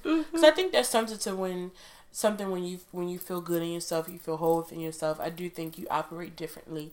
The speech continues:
Speaker 1: Yeah.
Speaker 2: in a relationship, in, in dating. I think you are able to
Speaker 1: Agreed.
Speaker 2: have more of a better balance into making sure
Speaker 1: Mm-hmm.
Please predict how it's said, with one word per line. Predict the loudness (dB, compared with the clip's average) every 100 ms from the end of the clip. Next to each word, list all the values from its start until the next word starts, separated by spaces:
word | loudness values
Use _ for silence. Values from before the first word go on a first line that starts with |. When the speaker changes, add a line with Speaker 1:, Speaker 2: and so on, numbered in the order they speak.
| -8
Speaker 1:
Yeah. | 0 2 2 2
Speaker 2:
in | 0 0 0
a | 2
relationship, | 2 4 2 0 -6 -6 -8 -4
in, | -4 -4 -10 -8
in | -6 -4
dating. | -2 0 0 -2 -4 -8 -4
I | -4
think | -4 -6 -6
you | -4 -2
are | 0
able | 0 -2 -2
to | -2
Speaker 1:
Agreed. | 0 0 -2 -6 -10 -14 -6
Speaker 2:
have | 4 4
more | 4 2
of | 2
a | 0
better | 4 4 4
balance | 2 2 2 2 -2 -4 -4
into | -2 0
making | 0 0 -2
sure | -2
Speaker 1:
Mm-hmm. | 0